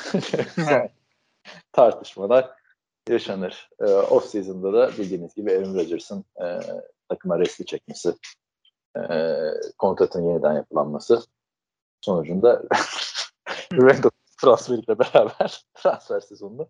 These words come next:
Speaker 1: kapattı Packers. Ee, beğendin mi off season'daki hamleleri, draft falan Packers?
Speaker 2: Hayır, draft, draft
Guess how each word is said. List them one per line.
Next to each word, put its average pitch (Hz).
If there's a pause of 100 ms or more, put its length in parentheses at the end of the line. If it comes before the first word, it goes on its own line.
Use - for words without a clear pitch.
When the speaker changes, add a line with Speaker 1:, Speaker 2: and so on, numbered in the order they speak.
(520)
Speaker 1:
kapattı 139
Packers. - (300)
Ee, - (1500)
beğendin 143
mi 101
off 95
season'daki 90
hamleleri, 90
draft 87
falan 92
Packers? - (460)
Speaker 2:
Hayır, 127 (120)
draft, 226
draft 233